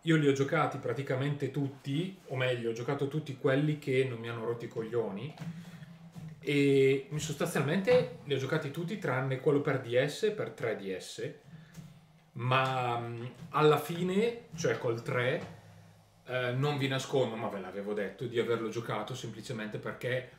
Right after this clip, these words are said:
come gameplay a livello di action R P G, se proprio vogliamo incasellarli in una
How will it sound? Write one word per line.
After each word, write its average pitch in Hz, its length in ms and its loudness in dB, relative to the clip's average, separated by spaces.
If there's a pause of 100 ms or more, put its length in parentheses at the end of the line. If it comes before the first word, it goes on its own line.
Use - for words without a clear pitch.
(380)
come 185 260 2
gameplay 165 960 0 (220)
a 139 100 -2
livello 143 500 0
di 135 500 -2 (280)
action 139 420 -2
R 117 240 -2
P 120 140 -8
G, 123 160 0
se 165 180 0
proprio 117 300 -8
vogliamo 113 500 -6
incasellarli 107 840 -2
in 101 100 -8
una 98 380 -6